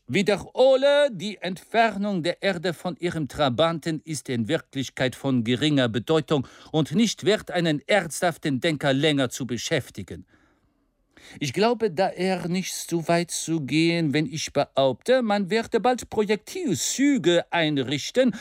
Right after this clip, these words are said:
um die Reise zum Mond bequem zu machen. Keine Stöße?“ Kein Schütteln und keine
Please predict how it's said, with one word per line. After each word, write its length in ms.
um 220
die 120
Reise 400
zum 320
Mond 320
bequem 520
zu 200
machen. 380
Keine 300
Stöße?“ 680
Kein 260
Schütteln 520
und 300
keine 440